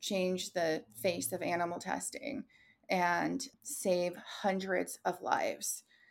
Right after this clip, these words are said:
So right now, we really do need help, and we need a lot of donations to help us with the rescue that's going along with the other piece of exciting news.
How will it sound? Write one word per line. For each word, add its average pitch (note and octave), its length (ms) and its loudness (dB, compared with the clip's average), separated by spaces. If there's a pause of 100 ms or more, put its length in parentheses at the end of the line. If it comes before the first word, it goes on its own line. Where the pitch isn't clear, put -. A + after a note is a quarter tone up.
(180)
So F#3 680 6
right G3 320 6
now, F3+ 320 6
we F3+ 160 2
really F3+ 380 -2
do F#3 200 0
need F#3+ 180 0
help, F3+ 460 2 (100)
and F#3 140 -2
we F3+ 80 -2
need F3+ 180 0
a F3 60 0
lot F3 160 4
of F3 120 -2
donations F3+ 720 -4
to - 100 -14
help - 260 0
us F3+ 240 -2
with F3 380 0 (640)
the G3 100 4
rescue F#3 500 2
that's F3+ 200 0
going F3+ 260 0
along E3+ 460 4
with E3 320 -4 (580)
the F#3+ 120 0
other E3 200 0
piece F#3 300 -4
of F3+ 100 -2
exciting F3+ 500 4
news. F3 460 0